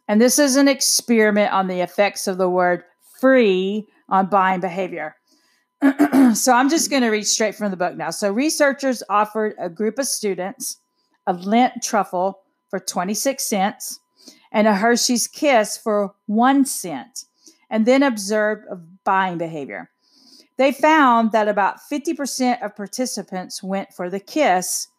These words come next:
at one cent, while fifty percent chose the Lent truffle at twenty-six cents.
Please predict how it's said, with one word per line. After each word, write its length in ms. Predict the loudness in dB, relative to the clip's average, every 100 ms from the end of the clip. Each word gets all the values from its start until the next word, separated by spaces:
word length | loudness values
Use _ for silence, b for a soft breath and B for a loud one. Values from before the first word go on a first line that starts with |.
| _
at 160 | -6 0
one 240 | 2 4
cent, 460 | 2 2 4 4 0 b b b
while 140 | 0 2
fifty 300 | 0 -2 -2
percent 440 | -2 0 -2 -2
chose 280 | -2 -2 0
the 100 | -2
Lent 260 | -4 -4
truffle 440 | -2 0 0 0 0
at 260 | 0 -2 -6
twenty-six 640 | -6 -6 -6 -6 -8 -8
cents. 480 | -8 -8 -10 -16